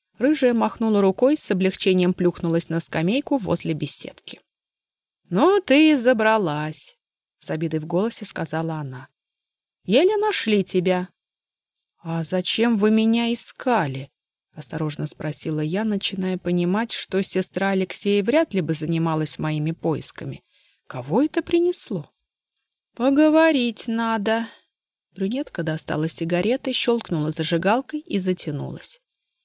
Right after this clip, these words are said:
"Я Ленка, а это вот Марина. Неужели не узнаешь?" "Вы любовницы Бориса", осенило меня.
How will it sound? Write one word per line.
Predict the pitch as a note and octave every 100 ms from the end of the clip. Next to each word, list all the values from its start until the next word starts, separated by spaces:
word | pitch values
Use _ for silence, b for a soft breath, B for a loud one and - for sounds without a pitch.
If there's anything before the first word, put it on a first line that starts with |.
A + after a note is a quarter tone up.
| _ _ _ _
"Я | - G3 C#4+
Ленка, | C#4 B3+ C4 - C#4+ C#4+ _
а | - G#3
это | C#4+ B3
вот | A3+ A#3+
Марина. | G3+ F#3 D#3 C#3+ D3+ - _ _ _
Неужели | F3+ G#3 C4+ F4 A#4+ E4+
не | A3+
узнаешь?" | F3+ E3+ E3 D3+ D3 C#3+ C#3+ - - _ _ _ _ _ _ _ _ -
"Вы | G3+ B3 C#4+
любовницы | C#4+ B3 C4+ C#4 B3+ B3 - -
Бориса", | G#3 G3+ F#3+ D3+ C#3 - D3+ C#3+ _ _ _
осенило | C3+ - C#3+ C#3+ C#3
меня. | C3+ C3 C3 -